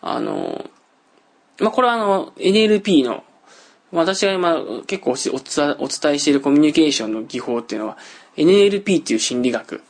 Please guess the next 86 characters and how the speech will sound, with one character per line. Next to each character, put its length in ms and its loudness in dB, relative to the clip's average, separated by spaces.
か 120 0
ら、 180 -4
え 540 -8
ー、 100 -20
そ 120 -2
れ 80 4
を 280 2
元 260 2
に 100 -2
で 80 -8
す 100 -12
ね、 80 -4
お 80 -2
話 240 0
し 80 -2
し 40 -6
て 60 0
い 40 0
る 60 0
も 80 -4
の 80 -4
が 60 -4
多 80 -4
い 40 -4
ん 20 -4
で 60 -6
す 60 -16
け 60 -14
ど、 80 -6
ま 120 -2
あ、 40 2
エ 40 4
ヌ 60 4
エ 80 4
ル 100 2
ピ 120 2
ー 40 6
の 80 4
ワ 120 4
ー 40 -6
ク 80 -10
な 100 -6
ん 20 -12
か 100 -8
で 60 -6
も 100 -6
こ 100 -2
う 40 6
い 0 -
う 40 -4
こ 80 0
と 80 -2
っ 40 -14
て 120 -8
結 200 -6
構 80 -6
や 100 0
る 120 -2
と 140 -14
思 140 -8
う 40 -10
ん 40 -10
で 60 -14
す 80 -14
け 120 -6
ど、 160 -4
こ 140 2
う 40 4
い 20 4
う 40 2
ふ 60 0
う 40 4
に 60 6
で 60 4
す 100 -4
ね、 60 -4
そ 120 -4
の、 160 -2
自 200 2
分 560 4
が 180 2
受 240 2
け 60 -14
た 160 -2
そ 100 -8
の、 200 -4